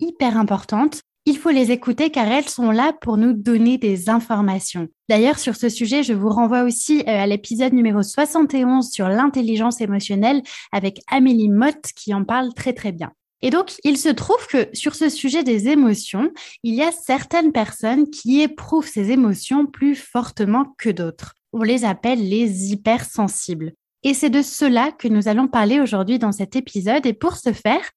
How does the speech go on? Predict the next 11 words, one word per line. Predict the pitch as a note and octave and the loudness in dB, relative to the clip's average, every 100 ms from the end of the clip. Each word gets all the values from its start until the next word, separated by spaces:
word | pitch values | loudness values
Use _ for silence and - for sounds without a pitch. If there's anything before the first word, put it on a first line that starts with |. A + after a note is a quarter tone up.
| A3 | -2
j'ai | A#3+ | 2
le | C#4 | 2
plaisir | D4+ C4 D4+ | 2 2 2
de | D4 | 2
vous | A#3 A3+ | 0 -2
présenter | - D#4 C#4 C4 C4+ | -2 0 2 2 2
mon | B3+ G#3+ A3 | 0 2 4
invitée, | D#4+ C4 G#3 - A#3+ D4 - - _ | 4 2 -2 -2 -2 -2 -12 -20 _
Fanny | - C#4+ C#4+ D#4+ | -2 4 6 6
Marais. | E4 B3+ B3 A3+ | 6 4 4 2
Bonjour | G3+ C4+ D4 C#4 | 2 2 4 2